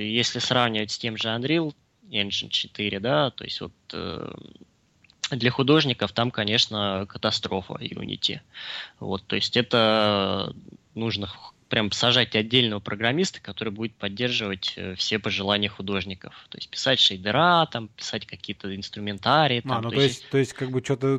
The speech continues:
Speaker 2: именно не, не мышкой рисовать, а именно приходится ещё чё-то программировать саму, саму графику,
Speaker 1: Ну,
Speaker 2: да, в каком-то
Speaker 1: м,
Speaker 2: смысле?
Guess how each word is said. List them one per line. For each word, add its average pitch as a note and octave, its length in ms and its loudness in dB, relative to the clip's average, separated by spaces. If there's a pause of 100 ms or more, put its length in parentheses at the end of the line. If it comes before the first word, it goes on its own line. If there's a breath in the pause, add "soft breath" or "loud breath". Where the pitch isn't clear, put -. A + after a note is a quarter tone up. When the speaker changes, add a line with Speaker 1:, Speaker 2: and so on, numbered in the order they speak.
(100)
Speaker 2:
именно C#3 240 0
не, C3 260 0
не C3+ 500 0
мышкой E3+ 380 6
рисовать, B2+ 500 6
а A2+ 40 4
именно A#2+ 180 4
приходится B2+ 460 2
ещё A#2 180 -4
чё-то B2 200 -2
программировать B2+ 640 2
саму, G#2+ 420 -4
саму G#2+ 240 -4
графику, A2+ 320 2
Speaker 1:
Ну, G#3 160 10
Speaker 2:
да, F3 80 10
в A2 60 2
каком-то A#2 420 -2
Speaker 1:
м, - 20 -2
Speaker 2:
смысле? B2+ 480 -6